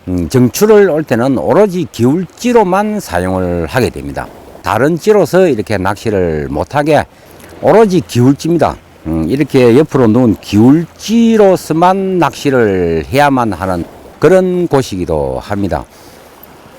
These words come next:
참, 지금 진혁 씨가 견제 동작을 취하고 있는데요. 짧게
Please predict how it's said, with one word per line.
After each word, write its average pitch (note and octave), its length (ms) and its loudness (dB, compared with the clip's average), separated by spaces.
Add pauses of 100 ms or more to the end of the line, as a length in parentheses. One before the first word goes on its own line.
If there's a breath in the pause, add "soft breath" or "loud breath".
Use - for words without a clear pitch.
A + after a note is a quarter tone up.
(320)
참, A#2+ 160 -2
지금 E3+ 580 2
진혁 C#3+ 460 4 (140)
씨가 E3 800 0
견제 C3 500 0
동작을 G#2 440 -2
취하고 A#2 380 -2
있는데요. F#2 520 -2 (1080)
짧게 F3 500 0